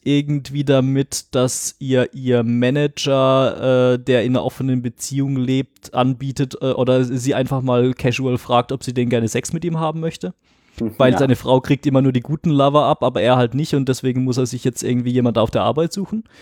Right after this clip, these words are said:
Speaker 1: Ähm, und
Speaker 2: Ah.
Speaker 1: es geht dann weiter über irgendwie, äh,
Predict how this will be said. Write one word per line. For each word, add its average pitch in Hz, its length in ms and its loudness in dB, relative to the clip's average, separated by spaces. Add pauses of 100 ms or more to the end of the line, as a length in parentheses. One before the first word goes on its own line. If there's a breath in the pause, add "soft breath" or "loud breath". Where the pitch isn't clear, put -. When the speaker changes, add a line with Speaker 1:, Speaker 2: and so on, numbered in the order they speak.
(640 loud breath)
Speaker 1:
Ähm, 147 720 0 (540)
und 151 240 4
Speaker 2:
Ah. 180 60 0
Speaker 1:
es 147 260 -2
geht 147 200 2
dann 143 220 4
weiter 147 480 4
über 143 480 2
irgendwie, 139 800 -2
äh, 135 580 0